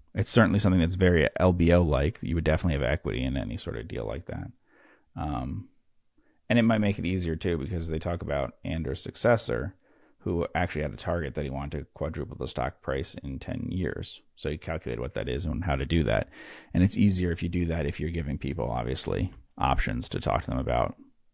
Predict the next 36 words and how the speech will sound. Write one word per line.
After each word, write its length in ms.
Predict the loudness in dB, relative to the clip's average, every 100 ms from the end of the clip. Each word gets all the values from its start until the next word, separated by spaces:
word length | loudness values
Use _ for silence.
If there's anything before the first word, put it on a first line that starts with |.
| -10
those 180 | -6 -4
specific 420 | -6 -8 -8 -8
targets. 500 | -6 -6 -8 -12 -18 -20 _ _ _ -20 -20 _ -2
Um, 560 | 2 4 2 0 -2 -12 -14 -16 -16 _ _ -12 10
the 140 | 12
downside 580 | 12 12 12 10 8 8
part 200 | 6 6
of 80 | 4
it, 120 | 4
right, 320 | 6 6 2 _ -20 -20 _ _ 4
is 540 | 6 6 4 0 -8 -12
sometimes 440 | 4 6 8 6 4
the 60 |
stock 340 | 2 8 8 8
moves 200 | 4 6
around 220 | 4 4
a 40 |
lot 400 | 4 4 4 0 -4 -14 -14 _
for 140 | 0
perception 520 | 2 4 4 6 4
reasons 540 | 8 8 8 6 4 -6 _ -20 -20 -10 4
or 200 | 6 8
for 160 | 8
other 180 | 8 6
reasons 400 | 4 2 0 -2
that 100 | -2
you 60 | 0
don't 160 | 0
have 140 | -2 0
a 20 |
lot 140 | 0
of 80 | 0
control 360 | -4 2 4 4
over. 220 | 6 4
So 160 | 4
sometimes 640 | 2 2 2 2 0 -4